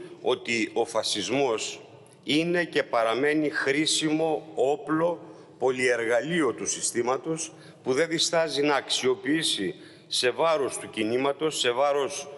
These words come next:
των αγωνιστών, σε βάρος των κομμουνιστών, που σε αυτές τις δύσκολες συνθήκες βρίσκονται μπροστά σε όλους τους αγώνες. Η ευθύνη σας είναι τεράστια και για την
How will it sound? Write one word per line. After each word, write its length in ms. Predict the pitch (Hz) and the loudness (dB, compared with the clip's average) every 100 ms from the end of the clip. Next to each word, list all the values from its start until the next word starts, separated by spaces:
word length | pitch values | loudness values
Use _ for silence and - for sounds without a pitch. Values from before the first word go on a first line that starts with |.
| - - - | -18 -20 -8
των 180 | - 139 | 0 2
αγωνιστών, 840 | 123 110 107 101 - 131 143 147 147 - - | 2 2 0 -2 0 2 2 -2 -6 -16 -2
σε 200 | - 135 | 0 2
βάρος 360 | 135 143 139 | 2 2 2
των 200 | 139 123 | 0 0
κομμουνιστών, 840 | 117 113 104 101 - 127 135 147 139 - - - | 0 0 0 -2 0 0 0 -2 -8 -18 -20 -10
που 100 | - | -4
σε 120 | 120 123 | 0 0
αυτές 340 | - 160 - | 0 -2 -2
τις 380 | 127 113 - - | -4 -4 -6 -8
δύσκολες 480 | - 147 - 143 127 | -4 -4 0 -2 0
συνθήκες 560 | - 120 160 160 143 113 | -2 -2 -2 -2 -2 -4
βρίσκονται 800 | 120 160 - - 156 151 160 151 - - - | -2 0 0 0 -2 0 -2 -4 -12 -20 -4
μπροστά 760 | 117 117 - 147 151 147 - - - | -2 0 0 0 0 -4 -12 -12 -4
σε 200 | - 135 | 2 2
όλους 280 | 135 120 | 2 -2
τους 160 | - - | -4 0
αγώνες. 640 | 110 110 101 87 73 - - - - - - - - | 0 2 0 -2 -6 -10 -14 -20 -20 -20 -20 -20 -10
Η 160 | - 139 | 0 0
ευθύνη 380 | 135 202 202 196 | 0 0 0 2
σας 440 | 196 185 165 - | 2 0 0 0
είναι 220 | 165 170 | 2 2
τεράστια 800 | 165 127 127 123 - 101 107 123 - - - - - | 2 2 2 2 0 2 2 0 -6 -18 -20 -20 -2
και 140 | 127 | 0
για 280 | 135 117 117 | 2 2 0
την 420 | - 127 120 98 | 2 2 2 -2